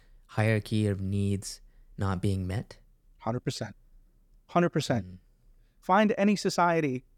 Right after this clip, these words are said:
Speaker 2: find any society that loses its joy. It's because somewhere, you know, the Chinese called it the mandate of heaven. Right? The, the, you know, somebody, somebody fails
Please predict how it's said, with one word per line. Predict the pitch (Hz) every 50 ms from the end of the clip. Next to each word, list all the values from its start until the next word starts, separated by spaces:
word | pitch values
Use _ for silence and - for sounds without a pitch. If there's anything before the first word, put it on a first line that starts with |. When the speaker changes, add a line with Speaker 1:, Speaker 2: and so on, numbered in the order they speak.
| _ - -
Speaker 2:
find | - - 180 185 185 180 - - -
any | 180 196 214 214
society | - - 180 - - 165 165 160 156 156 156
that | 147 143 - 139
loses | 139 151 160 147 147 143 135 135
its | 127 - -
joy. | 120 - 131 131 123 110 101 98 98 - _ _ _ _ _ _ _ _ _ _ _ _ _ _ _ _ _ _ -
It's | 151 - -
because | 139 151 - - 160 151 139
somewhere, | - - - 196 202 196 165 143 139 135 131 127 - _ _ -
you | 165 160
know, | 151 139
the | 131 143
Chinese | 135 - 170 170 175 185 170 -
called | - 190 175 170 170
it | 151 -
the | 156
mandate | 147 151 156 156 151 156 151
of | 147 143 -
heaven. | 135 120 - - 104 - _ _ _ _ _ _ _ _ _ _ _ - _ _ -
Right? | 208 294 - - _ _ _ _ _ _ _ _ -
The, | 151 156 156 151 151 156 151 -
the, | 156 156 147 - 147 151 -
you | 160
know, | 151 147
somebody, | 135 - - 185 185 202 190 190 185
somebody | - - 196 196 208 208 208
fails | 175 - - - 190 196 208 185 151 117 110 - - - -